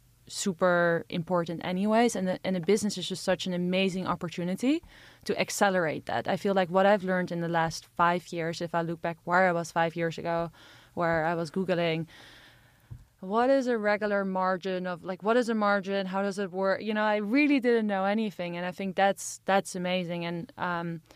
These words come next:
what really gives me the energy, like, like I mentioned before, and it's, it's so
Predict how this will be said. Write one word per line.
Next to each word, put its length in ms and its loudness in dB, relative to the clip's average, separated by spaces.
what 180 0
really 220 4
gives 240 0
me 140 -2
the 100 -2
energy, 420 4
like, 240 0
like 160 -4
I 80 0
mentioned 320 -2
before, 320 -2
and 120 0
it's, 260 -10
it's 160 -10
so 520 2